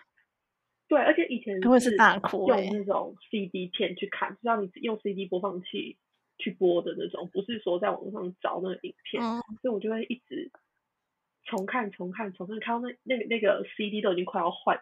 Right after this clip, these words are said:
Speaker 1: 掉，就是会有点内梗那种，但是我就是觉得它超级好看，所以我就会很喜欢，那时候我就很喜欢那个男主角，就是井户亮。我就在我的无名小站上面，
Speaker 2: 嗯。
Speaker 1: 不管是背景啊、主题啊，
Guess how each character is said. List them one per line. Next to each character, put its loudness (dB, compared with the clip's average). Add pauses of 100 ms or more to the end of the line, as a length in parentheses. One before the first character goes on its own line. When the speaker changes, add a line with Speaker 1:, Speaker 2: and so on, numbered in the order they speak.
Speaker 1:
掉， -4
就 -8
是 -6
会 2
有 2
点 -2
内 -2
梗 -12
那 -14
种， -20
但 -4
是 -8
我 -2
就 -6
是 -6
觉 -8
得 -12
它 -4
超 -10 (180)
级 -20
好 -6
看， -8 (580)
所 2
以 6
我 2
就 0
会 0
很 -2
喜 -4
欢， -4
那 0
时 -4
候 -2
我 -4
就 -6
很 -6
喜 -10
欢 -6
那 -6
个 -10
男 -14 (120)
主 -14
角， -8 (840)
就 -2
是 -4
井 -8
户 0
亮。 -2 (460)
我 -4
就 -2
在 2
我 -2
的 -4
无 -4
名 -4
小 -8
站 -4
上 0
面， 2
Speaker 2:
嗯。 -4
Speaker 1:
不 0
管 -2
是 -10
背 -2
景 -6
啊、 -8
主 -4
题 -14
啊， -12